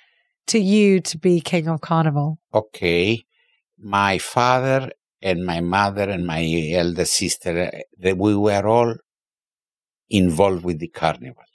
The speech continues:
Speaker 2: So when I was young, the, the, the, the, uh, the problem was to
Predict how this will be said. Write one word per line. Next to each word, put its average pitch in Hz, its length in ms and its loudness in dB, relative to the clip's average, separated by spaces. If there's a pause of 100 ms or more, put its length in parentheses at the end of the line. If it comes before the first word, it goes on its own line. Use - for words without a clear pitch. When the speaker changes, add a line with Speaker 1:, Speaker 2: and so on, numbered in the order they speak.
(760)
Speaker 2:
So 101 320 2
when 101 240 0
I 123 80 0
was 98 260 -2
young, 110 320 0 (720)
the, 85 540 -4 (880)
the, 80 640 -6
the, 78 420 -6
the, 73 240 -10 (640)
uh, - 380 -4 (1080)
the 147 520 -14 (1700)
problem 120 480 0
was 98 260 -2
to 87 240 -8